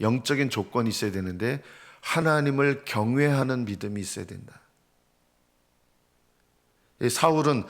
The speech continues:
하나님을 전혀 경외하거나 순종하지 않았는데 되어지는 일을 보고 자기 지혜로 해석을 하는 거예요. "하나님이 다윗을 나한테 붙이셨다." 해가지고 "가자!"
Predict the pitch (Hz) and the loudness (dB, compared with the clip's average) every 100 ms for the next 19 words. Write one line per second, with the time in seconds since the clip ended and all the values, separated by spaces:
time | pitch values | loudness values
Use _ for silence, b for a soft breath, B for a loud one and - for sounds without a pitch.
0 | B B B B B - - 175 165 156 | B B B B B -2 2 4 4 4
1 | 147 - 113 127 127 117 113 120 110 113 | 2 4 2 4 2 2 4 4 4 2
2 | 110 - 170 165 147 127 120 107 98 92 | 2 0 0 2 2 4 2 2 -2 -2
3 | 110 104 B B - 139 156 156 151 147 | 0 0 B B 4 4 6 2 2 4
4 | 127 127 107 104 143 180 B B - - | 4 4 2 2 2 0 B B -2 2
5 | 135 165 165 - 143 127 131 110 165 165 | 4 2 2 2 4 4 4 2 2 2
6 | 143 135 117 123 120 95 - B B - | 2 2 2 2 0 0 -4 B B -2
7 | 165 165 151 143 139 104 117 123 127 101 | 2 4 4 0 2 2 2 2 2 4
8 | 107 - 123 - - - 110 - 98 104 | 2 0 -2 0 -2 0 0 0 0 0
9 | 120 117 - 156 160 160 | 0 -4 2 4 6 4